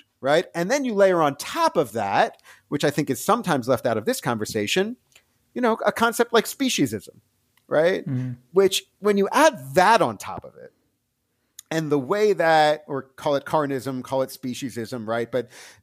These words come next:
Speaker 1: when you add that on top of it, and we know just how strong people feel about meat and animals and how attacked folks can feel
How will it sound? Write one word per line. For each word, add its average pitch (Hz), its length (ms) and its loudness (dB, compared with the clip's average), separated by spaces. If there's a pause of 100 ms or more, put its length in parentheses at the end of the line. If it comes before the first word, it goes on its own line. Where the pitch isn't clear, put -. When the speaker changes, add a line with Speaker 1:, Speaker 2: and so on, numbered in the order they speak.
(220)
Speaker 1:
when 190 140 -4
you 196 80 -4
add 220 280 0
that 175 200 6
on 143 160 2
top 113 260 -8
of 98 140 -10
it, 110 140 -6
and 147 160 -6
we 156 120 -6
know 147 760 4 (340)
just 220 400 0
how 175 280 2
strong 147 840 0
people 147 400 -6
feel 135 720 -2
about 120 720 0 (500)
meat 208 380 -2 (380)
and 135 240 -4
animals 202 680 0
and 147 140 -8
how 170 640 2 (300)
attacked - 580 -4
folks - 420 -2
can 160 200 -6
feel 165 720 2